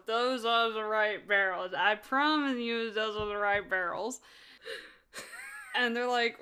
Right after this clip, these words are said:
"Why are you drunk?" And he's like, "I just had a little bit of wine." And then they're like, "You drank a whole beer stein of this wine. Like, what are you doing?" He's like, "It just tastes really good." Which,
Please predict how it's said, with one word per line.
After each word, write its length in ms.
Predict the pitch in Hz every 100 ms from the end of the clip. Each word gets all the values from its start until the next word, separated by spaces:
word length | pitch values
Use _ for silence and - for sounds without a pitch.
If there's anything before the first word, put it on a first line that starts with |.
| 69 -
"Why 180 | 220 214
are 60 | 247
you 180 | 277
drunk?" 380 | 294 247 233 220
And 100 | 214
he's 140 | 226 214
like, 160 | 214 -
"I 260 | 226 247
just 240 | 240 269 -
had 300 | - 277 262
a 80 | 233
little 640 | 214 214 214 226 233 220
bit 260 | 190 202 202
of 200 | 190 - -
wine." 760 | 196 190 190 185 170 180 196 -
And 160 | 214
then 140 | 214 220
they're 100 | 220
like, 300 | 208 202 -
"You 180 | - 208 196
drank 280 | - 202 196
a 60 | 196
whole 400 | - 196 196 202 -
beer 240 | 175 180
stein 360 | 185 185 170 170
of 120 | 170
this 180 | 170 -
wine. 340 | 175 170 170
Like, 180 | 170 175
what 100 | 180
are 40 | 185
you 80 | 185
doing?" 280 | 180 170
He's 200 | 202 185
like, 160 | 202 196
"It 140 | 202 214
just 200 | 214 -
tastes 300 | 226 220 214
really 520 | 190 196 202 196 185
good." 440 | 180 175 165 156 _ _ _ _ _ _ -
Which, 320 | 208 -